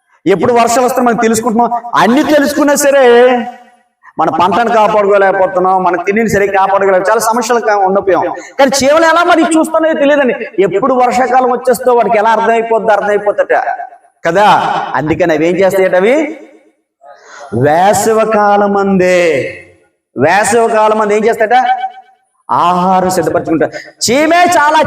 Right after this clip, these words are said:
చిన్నది. ఆ చిన్న చీమలో చిన్న తలకాయ ఉంటే ఆ చిన్న తలకాయలో చిన్న మెదడు ఉంటదండి. ఆ చిన్న మెదడుకి ఇదిగో దీనికి ఇప్పుడు వర్షాకాలం వచ్చేస్తే అర్థమైపోయి తన భవిష్యత్తు గురించి జాగ్రత్త పడుతుందట.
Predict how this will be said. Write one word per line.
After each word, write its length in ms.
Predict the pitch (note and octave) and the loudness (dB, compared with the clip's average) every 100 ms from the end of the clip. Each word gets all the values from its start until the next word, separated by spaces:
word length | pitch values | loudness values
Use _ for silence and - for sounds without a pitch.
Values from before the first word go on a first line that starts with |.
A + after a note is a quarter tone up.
| C4+ | 0
చిన్నది. 580 | A3+ E3+ D#3 - - - _ _ _ _ _ _ _ - - | -2 -2 -2 -4 -12 -20 _ _ _ _ _ _ _ -18 -2
ఆ 80 | A3 B3 B3 | 0 0 0
చిన్న 320 | D#4 F#4+ G4 F#4+ G#3 | 0 0 0 0 0
చీమలో 380 | D#4 D4+ C4 C4+ C#4 C#4+ - - - _ _ - | 0 2 2 2 2 0 -2 -8 -16 _ _ -4
చిన్న 220 | C4+ D#4+ F4+ | 0 2 2
తలకాయ 340 | D#4+ C#4+ C4+ | 2 0 2
ఉంటే 280 | C#4 B3+ A#3 | 0 0 0
ఆ 260 | G#3 B3 D4+ D#4+ | 2 2 0 0
చిన్న 180 | E4 F4+ | 0 0
తలకాయలో 500 | F4+ D#4 C#4+ C#4+ C#4 | 0 0 2 2 2
చిన్న 360 | C#4+ D#4 E4 | 0 0 2
మెదడు 260 | D4+ B3+ A3 | 0 0 0
ఉంటదండి. 400 | F#3+ D3 C3 - - | 0 -2 -4 -6 -6
ఆ 60 | G3+ - | -4 -2
చిన్న 240 | D4+ G4 G4+ | -4 0 2
మెదడుకి 500 | F4 C4 A3 G3+ E3 F#3 F#3+ G#3+ - - | 2 2 0 0 0 0 0 -4 -8 -2
ఇదిగో 420 | G#3+ A#3+ - - D#3 | 2 2 2 -2 0
దీనికి 280 | A3+ A3+ | -2 0
ఇప్పుడు 260 | G#3 - F3+ | -4 -2 0
వర్షాకాలం 720 | D#3+ F#3+ G3 B3 A#3+ A3 G#3+ | 0 0 0 -2 0 0 0
వచ్చేస్తే 360 | G3+ G3+ G3+ G3 | -2 0 -2 0
అర్థమైపోయి 800 | F#3 E3+ E3 F#3 G3 F3+ F3+ E3+ | 0 0 0 -2 0 0 -2 -2
తన 180 | E3 D3 | -2 -4
భవిష్యత్తు 680 | C#3+ C3+ F3+ B3 A#3+ B3 | -4 -2 -2 0 -2 -2
గురించి 440 | A3 G3 F#3 F3 - | 0 0 0 -2 -2
జాగ్రత్త 400 | D3 D3+ E3 - | -2 -2 -4 -6
పడుతుందట. 480 | D3+ - B2+ - | -8 -6 -4 -4